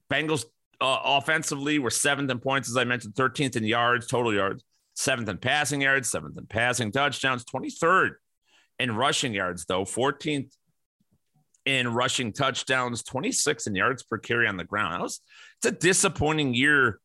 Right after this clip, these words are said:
running the ball, even though Joe Mixon, from a fantasy standpoint, had been solid.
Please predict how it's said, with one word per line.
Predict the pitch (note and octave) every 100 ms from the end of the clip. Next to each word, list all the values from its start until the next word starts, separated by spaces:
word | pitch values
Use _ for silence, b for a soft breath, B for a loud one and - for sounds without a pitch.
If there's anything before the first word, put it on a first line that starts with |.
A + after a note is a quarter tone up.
| _ -
running | A2+ C#3 D3 A#2+
the |
ball, | G#2 B2+ A#2
even | B2+
though | D3+
Joe | B2 C3 A#2
Mixon, | A#2 A#2 B2+
from | A2+ G2+
a | E2
fantasy | A2+ C#3+ C#3 G#2 G2
standpoint, | F#2+ G2 - G2 F2+
had | F#2
been | E2
solid. | - - B2+ D3+ F2 C#2+